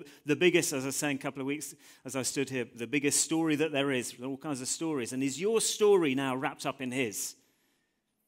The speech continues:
So he's writing unapologetically to those whose story, who, who have said yes, who have gone yes, who have effectively surrendered, bowed the knee, confessed Jesus as Lord and Savior. "I need a Savior. I've messed it up. I can't do it by myself."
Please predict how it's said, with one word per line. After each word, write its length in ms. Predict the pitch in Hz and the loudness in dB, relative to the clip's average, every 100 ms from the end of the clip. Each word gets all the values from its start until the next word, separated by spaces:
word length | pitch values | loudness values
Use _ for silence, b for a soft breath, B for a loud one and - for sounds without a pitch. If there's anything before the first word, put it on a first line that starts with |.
| _ _ _ _ _ b b b | _ _ _ _ _ b b b
So 140 | 139 | 0
he's 120 | 143 | 0
writing 440 | 143 196 220 214 175 | 2 4 6 4 0
unapologetically 960 | 170 165 165 160 175 208 151 - 135 | 0 0 0 0 0 -4 -6 -2 -2
to 80 | 139 | -2
those 320 | 139 170 151 | 0 2 2
whose 200 | 160 139 | 0 0
story, 320 | - 170 170 147 | 0 0 0 2
who, 200 | 180 156 | 0 0
who 80 | |
have 200 | 160 185 | 0 0
said 220 | 151 170 143 | 2 0 4
yes, 260 | 151 120 | 4 4
who 100 | 160 | 2
have 160 | 160 170 | 2 0
gone 160 | 160 | 0
yes, 360 | 170 160 - - B B B - | 2 2 0 -4 B B B -4
who 80 | 156 | 0
have 400 | 185 175 - - B B B | 2 2 0 -8 B B B
effectively 540 | 135 - 175 - 147 151 | -6 -2 0 0 0 2
surrendered, 640 | - 147 160 151 123 107 | 4 2 0 0 -2 -2
bowed 280 | 170 175 156 | 0 0 0
the 100 | 156 | -2
knee, 180 | 147 123 | 0 -2
confessed 680 | 151 139 - 202 190 - | -2 -4 -2 -2 0 0
Jesus 440 | 165 165 143 139 131 | 2 2 2 -2 -4
as 120 | 131 | -2
Lord 200 | 139 127 | -2 -2
and 120 | 123 | -4
Savior. 300 | - 120 123 | -4 -4 -4
"I 120 | 123 | -4
need 260 | 127 147 147 | -2 0 0
a 60 | 143 | 0
Savior. 340 | 139 120 113 | -2 -4 -4
I've 120 | 110 | -8
messed 320 | 120 135 - 135 | -8 -8 -6 -6
it 80 | |
up. 160 | 113 104 | -8 -10
I 40 | |
can't 320 | 101 156 151 160 | -14 -6 -6 -4
do 100 | 143 | -8
it 60 | |
by 120 | 131 | -8
myself." 420 | 120 117 - 104 | -10 -10 -10 -12